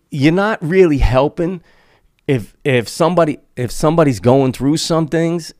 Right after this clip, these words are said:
and you're there and like, "Hey, you know what you shoulda did or you, what you coulda did or what I woulda did?"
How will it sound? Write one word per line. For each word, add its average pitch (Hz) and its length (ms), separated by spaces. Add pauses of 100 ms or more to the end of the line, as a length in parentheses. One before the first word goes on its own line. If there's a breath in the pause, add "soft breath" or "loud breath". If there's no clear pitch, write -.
and 120 200
you're 139 140
there 135 200
and 123 80
like, 117 200
"Hey, 151 260
you 135 140
know 165 100
what 151 140
you 120 80
shoulda 165 320
did 151 280
or 123 140
you, 110 120
what 135 160
you 110 100
coulda 165 260
did 147 300
or 120 340
what 123 100
I 156 200
woulda 170 200
did?" 156 340